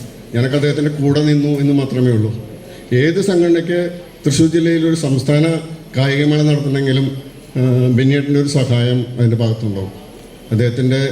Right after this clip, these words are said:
ഓർമ്മകൾ മറക്കാൻ പറ്റുന്നില്ല. ഒരുപാട് കുട്ടികളടക്കമുള്ള ആളുകൾ ഇവിടെയുണ്ട്. ഞാൻ കൂടുതൽ ദീർഘമായി സംസാരിക്കുന്നില്ല. അദ്ദേഹത്തിൻ്റെ ഓർമ്മകൾക്ക് മുന്നിൽ,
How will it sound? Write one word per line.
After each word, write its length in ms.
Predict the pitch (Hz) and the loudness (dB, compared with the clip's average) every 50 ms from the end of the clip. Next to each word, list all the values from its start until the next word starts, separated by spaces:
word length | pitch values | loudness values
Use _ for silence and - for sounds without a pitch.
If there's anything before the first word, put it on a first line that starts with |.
| 135 131 - - - - - - - - - | -4 -8 -10 -10 -10 -14 -14 -14 -16 -10 -2
ഓർമ്മകൾ 560 | 117 113 120 120 123 127 131 135 143 147 147 147 - - - - - - - | 0 2 2 2 2 2 2 2 2 0 0 -2 -8 -12 -14 -18 -12 -2 0
മറക്കാൻ 400 | 113 120 131 131 131 165 170 180 | 2 2 2 0 0 0 2 2
പറ്റുന്നില്ല. 460 | 175 160 170 160 151 139 123 139 - - - - - - - - - - - 120 | 0 0 2 2 2 2 2 0 -2 -6 -8 -12 -16 -18 -20 -20 -20 -12 -4 -2
ഒരുപാട് 440 | 113 117 120 123 127 135 135 127 - 127 | 0 2 2 2 2 0 -2 -4 -2 -2
കുട്ടികളടക്കമുള്ള 600 | 113 101 123 127 127 131 123 120 127 123 123 127 | -2 0 2 2 2 0 0 0 0 2 2 2
ആളുകൾ 240 | 120 113 117 120 123 | 4 2 2 2 2
ഇവിടെയുണ്ട്. 360 | 123 123 117 120 117 113 113 120 117 - - - - - - | 0 2 2 2 2 2 0 -2 -4 -6 -12 -18 -14 -4 -2
ഞാൻ 80 | 117 113 | -2 0
കൂടുതൽ 340 | 113 120 117 120 127 131 123 | 2 2 2 2 2 2 2
ദീർഘമായി 420 | 127 123 123 123 127 135 139 139 | 2 2 2 2 0 0 2 2
സംസാരിക്കുന്നില്ല. 720 | 127 127 117 110 - 120 107 107 110 107 110 107 107 107 - - - - - - - - | 4 4 2 2 2 0 0 0 2 2 2 2 0 -2 -4 -6 -10 -14 -16 -12 -2 0
അദ്ദേഹത്തിൻ്റെ 420 | 113 107 117 117 113 127 123 127 | 2 2 2 2 2 0 2 2
ഓർമ്മകൾക്ക് 460 | 123 127 123 123 131 135 135 131 143 | 2 2 2 2 2 2 2 0 0
മുന്നിൽ, 300 | 131 131 127 131 131 135 | 2 2 2 2 2 0